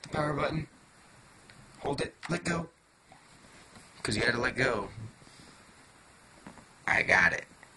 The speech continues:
It's, it actually is pretty hard. If you fail the first twenty times, <laughs> guess what? That's just the way it is. You know?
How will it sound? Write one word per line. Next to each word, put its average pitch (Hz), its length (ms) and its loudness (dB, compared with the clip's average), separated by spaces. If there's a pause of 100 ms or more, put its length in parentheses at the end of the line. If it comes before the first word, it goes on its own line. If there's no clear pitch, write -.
(160)
It's, - 500 0
it 98 140 2
actually 95 460 4
is 92 140 0
pretty 90 280 -2
hard. 101 460 2 (1700)
If - 180 -2
you 107 100 -2
fail 113 460 2
the 107 60 0
first 110 360 0
twenty 113 360 -2
times, 120 680 0 (720)
<laughs> - 720 -6
guess 107 280 0
what? 107 260 -2
That's - 200 -6
just - 240 -2
the 101 60 -4
way 98 180 2
it 101 80 4
is. 95 400 4 (1600)
You 92 160 0
know? 101 200 0